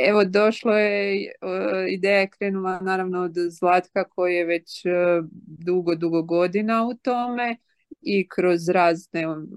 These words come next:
odbore i organizacije se bavi pomagalima, prilagodbom, prati razvoj tehnologije i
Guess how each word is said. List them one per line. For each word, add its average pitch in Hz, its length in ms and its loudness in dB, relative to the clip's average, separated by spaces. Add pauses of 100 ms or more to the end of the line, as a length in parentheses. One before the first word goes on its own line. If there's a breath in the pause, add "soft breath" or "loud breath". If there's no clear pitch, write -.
(100)
odbore 175 1000 4
i 160 160 2
organizacije 175 1300 0 (320 soft breath)
se - 260 -2
bavi 170 540 4 (200)
pomagalima, 190 1000 -2
prilagodbom, 190 840 -2
prati 190 500 2
razvoj 196 500 0
tehnologije 208 1300 0
i 202 360 -2